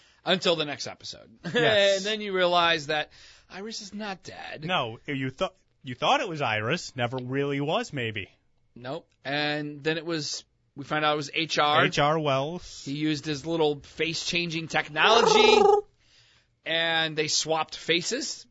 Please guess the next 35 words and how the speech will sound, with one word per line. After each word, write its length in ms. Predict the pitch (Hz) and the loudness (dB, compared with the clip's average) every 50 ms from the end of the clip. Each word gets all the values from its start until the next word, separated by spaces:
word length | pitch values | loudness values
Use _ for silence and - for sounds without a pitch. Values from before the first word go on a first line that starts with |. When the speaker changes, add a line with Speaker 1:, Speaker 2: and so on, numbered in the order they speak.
| _ - | _ -2
Speaker 1:
like 160 | - 151 156 143 | 2 2 2 4
in, 40 | 151 160 | 2 0
Speaker 2:
Mm-hmm. 200 | 160 160 170 202 | 0 0 0 2
Speaker 1:
like 180 | - 170 170 160 | 6 6 6 6
in 60 | 180 180 | 4 0
that 100 | 170 180 | 0 0
movie 160 | 185 180 180 | 0 0 0
Face 300 | - - 170 160 151 - | 2 4 4 4 4 4
Off 220 | 175 175 185 - - | 4 4 4 2 -2
with 100 | 160 143 | -2 2
John 160 | 160 156 151 | 2 2 2
Travolta 300 | - 156 151 160 160 170 | 2 2 2 2 2 0
and 80 | 160 156 | -2 -4
Nicolas 300 | 160 156 - 170 151 - | -6 -6 -4 -6 -6 -4
Cage, 320 | - - 147 147 160 151 156 | -4 -4 -2 -2 -2 -4 -4
where 100 | 156 139 | -4 -4
they 80 | 135 131 | -4 -4
swap 280 | - - 143 139 - | -4 -2 -4 -4 -4
faces. 440 | - 135 135 127 - 160 165 151 - _ - | -6 -8 -8 -6 -8 -8 -8 -10 -12 _ -4
Speaker 2:
That 140 | 202 190 - | -4 -2 -2
movie 220 | 143 139 131 127 120 | -2 -4 -2 -2 -2
always 220 | 110 107 110 - | -2 -2 -4 -8
confused 420 | - 131 120 - 127 113 107 - - | -10 -12 -12 -12 -12 -12 -12 -12 -14
me. 140 | 139 139 - - _ _ - | -14 -16 -16 -20 _ _ -16
Speaker 1:
I 100 | 127 120 113 | -14 -14 -14
love 140 | 98 92 - | -16 -18 -18
that 180 | - 71 - - | -20 -20 -20 -20
movie. 220 | - - - _ _ _ - - | -20 -20 -20 _ _ _ 0 4
Um, 380 | 170 185 180 175 170 165 156 - - - - _ - - - _ - | 6 8 10 8 8 6 2 -4 -12 -20 -20 _ -16 -16 -12 _ 8
anyways, 460 | 226 240 233 208 185 175 180 170 - | 8 8 10 10 6 4 4 2 -2
uh, 240 | 147 160 175 175 170 160 | 2 4 6 6 6 6
so 120 | - 190 | 4 2
they 80 | 190 185 | 2 2
swapped 300 | - - 190 214 233 - | 4 4 4 4 4 4
faces, 560 | - 202 180 170 - - 202 226 220 - - | 4 4 4 4 4 2 0 0 -2 -4 -8